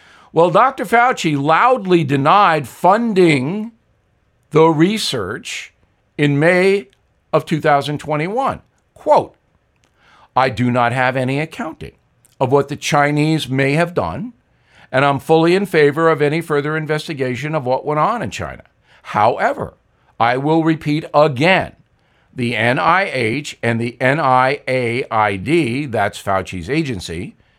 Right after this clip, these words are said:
categorically has not funded gain-of-function research in the Wuhan Institute," unquote. That's not true.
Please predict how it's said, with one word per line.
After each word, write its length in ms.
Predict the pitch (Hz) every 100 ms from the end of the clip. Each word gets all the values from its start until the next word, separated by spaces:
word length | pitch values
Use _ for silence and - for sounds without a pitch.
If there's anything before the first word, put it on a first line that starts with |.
| _ _ _ _ _ _ -
categorically 1080 | 170 175 170 135 143 185 254 220 170 160 165
has 380 | 139 151 117
not 600 | 135 139 160 185 196 208 _ _ _
funded 960 | _ - 185 180 175 165 175 180 139 101
gain-of-function 1040 | 147 147 156 170 180 185 139 127 117 170
research 800 | 190 247 - - - - - - _ _ _ _ _ _
in 220 | 139 139
the 100 | 143
Wuhan 720 | 135 113 110 98 98 98 95 - _ _ -
Institute," 640 | 95 - - - - _ _ _ _ _ _ -
unquote. 540 | 104 92 - 107 - _ _ _ _ _ _ _ _ _ _
That's 260 | 101 90
not 180 | 107 92
true. 260 | - -